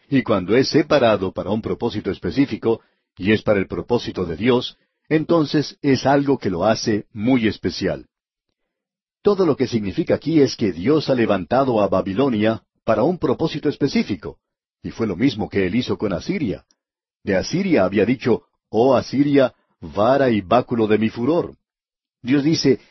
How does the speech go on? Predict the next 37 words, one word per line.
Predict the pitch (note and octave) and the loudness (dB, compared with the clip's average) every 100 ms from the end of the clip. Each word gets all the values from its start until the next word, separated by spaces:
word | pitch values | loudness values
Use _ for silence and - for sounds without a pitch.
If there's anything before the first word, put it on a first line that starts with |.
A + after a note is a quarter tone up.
| _ | _
"Yo | G#2 G#2 E3+ | -4 2 4
te | C#3+ | 4
voy | B2+ E3+ | 4 4
a | C#3 | 2
utilizar | A#2 G#2+ F#2+ C#3 C#3+ | 2 -2 2 2 2
para | C3 A#2+ | 2 2
castigar | B2 A2 A2 F2+ A2 F#3+ | 2 -2 -2 0 2 2
a | |
mi | E3 | 2
pueblo, | C3 G#2+ E2 D#2 C#2+ _ _ - | 0 0 -2 -6 -14 _ _ -4
y | A#2 | -2
luego | F#2+ B2 C3 B2 | 2 2 2 0
te | A#2+ | -2
juzgaré | - A#2+ G#2 F#2+ G#2 F3 | -2 -2 0 0 2 2
a | C3+ | 0
ti". | F#2+ C#2 _ _ _ _ _ _ _ | -6 -12 _ _ _ _ _ _ _
Y | F3+ G#3+ | 0 2
eso | F#3 F#3 | 2 0
es | D3 | -2
lo | C#3+ | -2
que | C3 | 0
tenemos | A#2+ D#3+ A#2 | 0 0 -2
aquí | G2 - D#3+ | -4 0 0
en | B2+ | 2
cuanto | B2 A#2 A#2 | 0 0 2
a | G#2 | 2
Babilonia. | G2+ G#2+ A#2+ G2+ E2 C2+ _ _ _ _ _ _ _ _ | 2 0 0 0 -4 -12 _ _ _ _ _ _ _ _
Tenemos | D3 G3+ E3+ | 0 0 -2
pues | - D3 C3 | 0 0 0
ante | A2 F#2+ | -2 -4
nosotros | - C3 B2 A2 - - _ | -2 -2 0 -2 -2 -14 _
algo | C#3 C#3+ B2 B2+ A#2+ | 0 0 2 0 0
bastante | G#2 G#2+ - D3+ E3 - B2 | 0 0 0 0 0 2 2
destacado | A#2 - G2 - A2+ F#2+ | 2 0 -4 0 0 0
aquí. | E2 G2 D2 _ _ _ _ _ _ _ | -4 -6 -10 _ _ _ _ _ _ _
Y | A2 | 0
dice, | C3 D3 C3+ A2 | 0 4 2 2